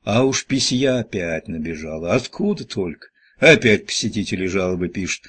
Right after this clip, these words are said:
а опять кашкадавы пригудят. Паразиты. Кутя зашёл в трафаретную, порыскал глазами, сгрёб в газету кильки и чёрствый хлеб. Кинул собакам, те завозились. Драный, конечно, к себе всё стянуть норовит, ясное дело,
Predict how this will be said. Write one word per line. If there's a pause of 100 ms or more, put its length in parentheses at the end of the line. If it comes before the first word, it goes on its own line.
(140)
а
опять
кашкадавы
пригудят. (160)
Паразиты. (800)
Кутя
зашёл
в
трафаретную,
порыскал
глазами, (260)
сгрёб
в
газету
кильки (240)
и
чёрствый
хлеб. (580)
Кинул
собакам,
те (160)
завозились. (480)
Драный,
конечно,
к
себе
всё
стянуть
норовит,
ясное
дело,